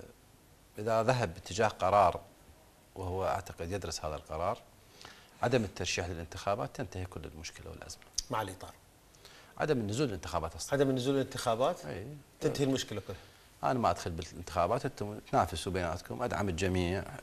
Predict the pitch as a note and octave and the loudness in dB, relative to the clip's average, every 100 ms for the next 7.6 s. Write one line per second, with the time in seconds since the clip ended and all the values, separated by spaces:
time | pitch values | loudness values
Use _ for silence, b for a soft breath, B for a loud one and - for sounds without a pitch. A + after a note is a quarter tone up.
0 | - - - - C3+ C3+ B2+ B2+ - A#2 | -2 -2 -2 6 6 6 2 -4 0 6
1 | G#2 G2 - G2 E2+ F2 F#2+ F#2 - E2+ | 6 6 4 4 2 4 4 4 2 -2
2 | - - - - G2+ - F#2+ G2+ A2 C#3 | -2 -14 -18 -10 -8 -6 -4 -2 0 2
3 | E3+ C#3 B2 A#2+ D#3 C3 B2+ A#2 - A2 | 4 6 4 6 6 8 8 8 8 6
4 | G2+ B2+ A#2+ G#2+ - G#2+ G2 G#2+ B2 - | 6 6 6 4 4 6 8 6 2 0
5 | B B A2 G#2+ B D3 D#3 - C3 A#2+ | B B -10 -10 B 12 12 12 10 12
6 | C3+ C#3 - - A#2 A2 - G#2 F#2+ F2+ | 12 12 12 12 12 12 10 8 6 0
7 | G2 F#2 F2+ A2+ E3 | 6 8 10 10 10